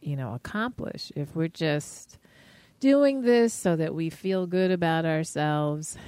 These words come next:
you know, and, and we just wanna, you know, make this accomplishment and just get it going, then I don't know if you have to see what the best time or whatever, but, um, if this is something that you're actually really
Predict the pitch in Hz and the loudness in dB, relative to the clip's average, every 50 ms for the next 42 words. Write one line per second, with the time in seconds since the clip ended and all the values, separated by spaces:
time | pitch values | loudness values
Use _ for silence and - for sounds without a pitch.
0 | - - - - 180 175 160 156 147 147 147 147 147 143 143 143 143 143 139 - | -14 -10 -4 -2 0 0 2 2 2 2 2 2 0 0 0 0 -2 -4 -4 -4
1 | 143 143 143 143 143 143 - - - 139 139 135 135 131 131 131 123 - - 143 | -2 -2 -2 -2 -2 -4 -4 -4 -4 -4 -2 -2 -2 -2 -4 -6 -6 -6 -6 -6
2 | 135 131 135 135 135 131 - - - 139 - - - - - - 180 180 185 - | -4 -4 -4 -4 -4 -6 -6 -8 -8 -8 -6 -8 -12 -10 -6 -2 -2 -2 0 0
3 | - 185 180 - - 175 165 160 160 160 156 147 143 143 - 139 135 135 135 - | 0 -2 -2 -2 -6 -4 -2 -2 -2 -2 -2 -4 -6 -6 -4 -4 -4 -4 -4 -6
4 | - - - - _ - - _ _ _ _ _ _ _ - - 156 151 147 147 | -10 -16 -20 -20 _ -20 -20 _ _ _ _ _ _ _ -4 0 0 0 0 -2
5 | - - _ _ _ _ _ - 160 160 165 165 156 151 143 139 143 143 143 147 | -6 -10 _ _ _ _ _ -4 -2 0 0 0 0 -2 -2 -4 -6 -6 -4 -2
6 | 151 151 156 156 156 160 - - _ _ _ _ _ _ _ _ - - 180 190 | -2 0 0 0 -2 -4 -4 -8 _ _ _ _ _ _ _ _ -4 0 2 2
7 | 202 208 208 202 190 175 - - 175 170 170 170 151 151 156 - - - - 156 | 2 2 4 2 2 2 2 2 2 4 4 2 0 0 -2 -4 -6 -4 -2 0
8 | 151 151 147 - - - - 160 156 151 151 135 123 - _ _ - - - - | 0 0 -2 -6 -8 -4 -2 -2 0 0 0 -2 -2 -4 _ _ -10 -6 -4 -4
9 | 135 143 - - - - - 156 147 147 143 139 139 139 139 139 135 139 135 131 | -2 -4 -4 -6 -8 -6 -4 -4 -2 -2 -4 -4 -4 -4 -2 -2 -2 -2 -2 -2
10 | 123 120 127 135 165 165 156 151 143 - - 139 143 139 135 139 139 - - - | -2 -4 -4 -2 -2 0 0 0 -2 -2 -4 -4 -2 -2 -4 -6 -8 -10 -14 -16
11 | - - 185 185 214 220 214 214 202 180 190 175 175 175 160 160 151 - 160 147 | -6 -4 -4 0 0 0 0 0 0 -2 -2 -2 -2 -2 -2 -2 -2 0 0 0
12 | - 160 156 - - 170 156 143 143 143 143 143 143 | 0 -2 -4 -4 -4 -2 -2 0 0 0 -2 -2 -2